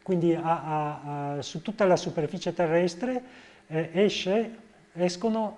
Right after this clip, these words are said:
quarantasette terawatt di calore prodotti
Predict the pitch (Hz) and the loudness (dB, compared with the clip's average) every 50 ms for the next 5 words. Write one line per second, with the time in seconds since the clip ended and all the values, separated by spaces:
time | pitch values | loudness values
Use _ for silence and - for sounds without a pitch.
0 | - - - - 185 175 165 160 160 170 160 - 196 175 - - 175 165 175 165 | -16 -20 -6 0 0 0 0 0 -2 -6 -4 -4 -6 -6 -2 -4 -4 -2 -2 -2
1 | 151 151 139 143 151 165 - - 220 214 - - - - _ _ - 143 160 - | -2 -2 -2 -2 -4 -4 -4 -8 -8 -8 -8 -14 -20 -20 _ _ -8 -8 -4 -2
2 | 190 180 180 175 180 196 220 240 - - 196 185 175 151 165 170 170 165 - - | 0 0 2 2 0 0 -2 -4 -4 0 2 2 4 4 4 2 2 0 -2 -2
3 | 226 226 226 - - - - | 0 0 0 -2 -6 -12 -18